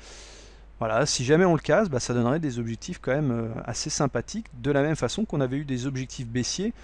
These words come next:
lorsqu'on avait cassé le canal, qui ne figure plus sur le graphique pour l'alléger un peu, et qui m'avait donné comme objectif justement les cent. Donc, euh, non, euh, franchement, moi je suis toujours positif sur le dollar U S.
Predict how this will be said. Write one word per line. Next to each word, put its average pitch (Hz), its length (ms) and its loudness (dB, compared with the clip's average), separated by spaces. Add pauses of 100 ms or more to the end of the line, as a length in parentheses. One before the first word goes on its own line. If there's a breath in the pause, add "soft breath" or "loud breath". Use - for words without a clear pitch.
(180 loud breath)
lorsqu'on 127 300 0
avait 123 200 4
cassé 170 440 -2
le 131 220 -2
canal, 135 480 -2
qui - 160 -2
ne 113 40 0
figure 117 240 -6
plus 131 140 -10
sur 117 140 -8
le 117 60 -2
graphique 123 340 -2
pour 120 100 -4
l'alléger 117 300 0
un 113 80 -2
peu, 180 180 -4 (320 loud breath)
et 120 80 -4
qui - 140 -4
m'avait 120 240 2
donné 123 280 0
comme 127 200 0
objectif 113 420 -4
justement 151 400 -4
les 131 140 -2
cent. - 260 -4 (880 loud breath)
Donc, 147 340 0
euh, 131 680 0
non, 143 400 2
euh, 117 100 0
franchement, - 640 -6
moi 131 140 -2
je - 60 -10
suis 117 120 -12
toujours 123 240 -8
positif 127 500 -6
sur 175 380 -6
le 131 140 -2
dollar 147 340 0
U 165 160 -2
S. - 320 -4